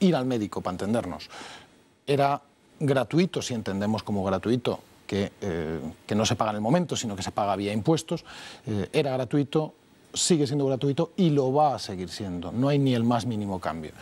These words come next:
Mientras que recibir una medicina proporcionada por el,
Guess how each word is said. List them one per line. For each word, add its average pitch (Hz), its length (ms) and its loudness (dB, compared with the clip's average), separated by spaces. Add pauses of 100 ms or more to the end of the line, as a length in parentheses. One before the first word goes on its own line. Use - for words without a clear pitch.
(260)
Mientras 127 480 2
que 151 220 2 (180)
recibir 143 640 2 (1040)
una 147 460 4
medicina 135 800 2
proporcionada 120 640 0
por 110 180 -2
el, 113 200 -2